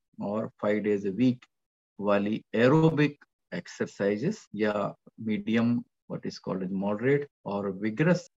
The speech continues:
activity वाली exercises का एक सामंजस्य, तालमेल रखने का लक्ष्य करें। उदाहरण के तौर पर सप्ताह के अधिकांश दिनों में out of seven days you go for five days, thirty minutes of brisk walking, तीस minute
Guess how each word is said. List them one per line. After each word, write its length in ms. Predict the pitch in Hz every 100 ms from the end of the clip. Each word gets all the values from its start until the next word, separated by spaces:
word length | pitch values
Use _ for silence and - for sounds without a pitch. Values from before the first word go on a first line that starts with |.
| _
activity 440 | 95 - 98 95 101
वाली 220 | 101 95
exercises 580 | 92 101 - 95 95 95
का 260 | - 120 - -
एक 200 | 110 -
सामंजस्य, 840 | - 117 117 139 147 151 - 113
तालमेल 760 | - - 104 123 123 123 127 127 _ _ 101
रखने 340 | 98 107 101
का 140 | 101
लक्ष्य 360 | 98 95 92 -
करें। 220 | - 92 - _ 120
उदाहरण 480 | 117 123 147 175
के 140 | 165 151
तौर 240 | 123 123
पर 220 | 120 131
सप्ताह 560 | 127 - 123 - 143 160
के 280 | 160 135 127 107
अधिकांश 580 | 110 120 123 131 139
दिनों 280 | 110 107 104
में 240 | 98 92 92 _ -
out 240 | 107 110 -
of 120 | 104
seven 320 | - - 120 123
days 220 | 107 101 98 98
you 100 | 107 101
go 160 | 107 107
for 140 | 98
five 400 | 92 98 110 107
days, 180 | 120 123 -
thirty 220 | 117 131
minutes 320 | 131 101 92 -
of 120 | 92 92 _
brisk 280 | 92 - 120 -
walking, 320 | 120 120 160 156 -
तीस 200 | 143 -
minute 180 | 113